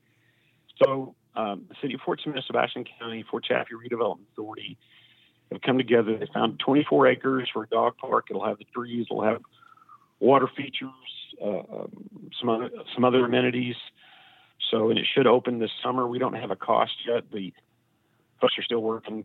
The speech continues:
to design it, um, but, you know, the, they won't have to pay for land. That'll be one good thing.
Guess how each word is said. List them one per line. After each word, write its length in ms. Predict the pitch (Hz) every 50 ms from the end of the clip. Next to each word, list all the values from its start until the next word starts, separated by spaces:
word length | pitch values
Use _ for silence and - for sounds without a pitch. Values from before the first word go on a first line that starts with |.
| -
to 80 | - 110
design 460 | 101 110 101 - - 101 107 113 117
it, 180 | 117 113 - - _ _ _ _
um, 600 | - - - 50 - - - - - - - - -
but, 320 | - 113 110 107 104 - - _
you 100 | - 107
know, 140 | 98 98 98
the, 160 | - - - - - _ _ _ -
they 60 | 113
won't 180 | 120 120 117
have 100 | 127 127
to 60 | 120 -
pay 160 | - 123 131
for 140 | - 143 131
land. 380 | 139 127 123 117 110 107 107
That'll 120 | 110 113 107
be 120 | 120 117
one 240 | 113 117 120 113 110
good 160 | 113 107 104 -
thing. 340 | 113 110 110 107 110 113